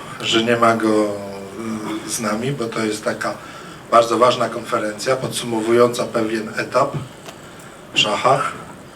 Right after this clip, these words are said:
Coś nam się udało zrobić przez te,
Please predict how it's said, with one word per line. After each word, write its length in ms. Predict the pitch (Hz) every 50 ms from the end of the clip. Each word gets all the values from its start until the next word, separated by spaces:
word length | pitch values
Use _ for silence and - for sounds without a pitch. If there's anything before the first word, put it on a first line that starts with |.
| - - -
Coś 300 | - 117 120 117 - 117
nam 180 | 110 107 110
się 160 | 107 - 123 113
udało 420 | 107 107 110 113 113 113 113 110
zrobić 680 | 107 110 104 110 110 110 110 135 139 - - - - - - - - - - - - - - - - -
przez 260 | - - 107 - -
te, 300 | - 113 110 110 113 123